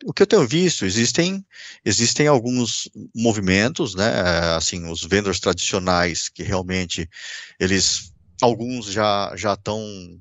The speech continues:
propagando, né? A adoção da, da, das interfaces open, né? Do, do, do, principalmente pro ran, né? O Open ran, né? Mas, é, é lógico que esses, esses, esses, é, vendors também,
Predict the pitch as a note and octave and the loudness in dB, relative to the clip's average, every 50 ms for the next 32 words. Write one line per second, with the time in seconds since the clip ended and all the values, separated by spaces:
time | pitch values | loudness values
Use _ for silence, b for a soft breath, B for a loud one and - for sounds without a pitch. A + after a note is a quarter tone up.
0 | E2+ _ _ _ _ _ _ _ _ _ _ _ - G2 - - F#2+ F2 E2 F#2 | -20 _ _ _ _ _ _ _ _ _ _ _ -10 -4 0 0 0 0 0 -2
1 | G2 A2 C3 D3+ D3+ A2+ F2+ G2 A2 A2 G2+ F#2 F2+ F2 E2+ F2 E2+ - - - | -2 -2 -2 -4 -6 -6 -2 0 0 2 2 0 0 0 -2 -2 -2 -4 -6 -6
2 | - G2 F#2 F#2 F2 F#2+ F2 F2 - - F#2 F2 F2 F2+ - - - - F#2 F2+ | -6 -8 -8 -4 0 0 0 0 0 0 0 0 0 -2 -4 -6 -4 -2 0 0
3 | E2 - G2 F2+ F#2+ F#2+ F2 - F2+ E2 - - F2+ E2 E2 F2 F2+ G#2+ C3 B2+ | 0 -2 -4 -2 -2 -2 0 2 0 0 0 -2 -6 -6 -6 -4 -4 -4 -4 -2
4 | - A2 F#2 E2 D#2+ F2+ G#2+ B2+ B2 F#2+ C3 B2+ F#2+ F#2 - _ b b b b | -4 -4 -4 -4 -4 -4 -4 -4 -4 -6 -8 -12 -12 -14 -14 _ b b b b
5 | _ _ _ - - F2 F2 - _ - - - - - - F2+ - - - F2 | _ _ _ -10 -6 -6 -6 -8 _ -14 -14 -12 -6 -4 -4 -4 -4 -4 -4 -4
6 | - - F#2+ F2+ F2+ - - - - E2+ D#2 - F2+ G2 B2+ D3 A#2+ G2 G#2 G2 | 0 2 2 2 2 -4 -4 -4 -6 -4 0 2 4 4 4 4 2 0 0 0
7 | E2+ F#2 F2+ - F2 E2+ D#2+ D#2+ F2+ A#2 D#3 F3 - - _ _ _ _ _ _ | -2 -4 -8 -8 -8 -8 -4 -2 -2 -2 -2 -4 -8 -18 _ _ _ _ _ _
8 | _ _ _ _ _ - - - - - G#2 A3 B B B B B B B B | _ _ _ _ _ -10 -6 -2 0 0 0 0 B B B B B B B B
9 | B B B - G#3+ G#3 A3+ B3 A3 C#3+ A2 A2 A2+ - A#2 G#2+ G#2+ G#2+ G#2 G#2 | B B B 4 6 6 6 4 2 0 -2 -4 -6 -2 0 2 4 4 4 4
10 | G#2 G#2 G2+ A2 A#2 C3 D3 D#3 - - _ - - C#3+ - - A#2+ - - - | 4 2 2 2 2 2 2 2 0 -6 _ -8 -6 -6 -4 -4 -6 -8 -8 -8
11 | - G2+ - A#2 G#2+ - - - A2+ A2+ C3 C3+ - - G2+ F2 F2 - - - | -8 -8 -8 -6 -8 -8 -8 -4 -2 -2 0 0 -2 -2 -2 -4 -4 -4 -6 -4
12 | - G2 F#2+ F#2 F2+ F2+ F2 F2 E2+ D#2+ D#2 D2 G2 B2 E3+ G3 F3 A#2 F2+ E2 | -2 0 0 2 2 2 2 2 0 0 0 2 2 2 2 2 0 -4 -4 -2
13 | - - C#3 B2+ A2 D#3 G#3 B3 C4+ | 0 0 0 2 2 0 -2 -2 -6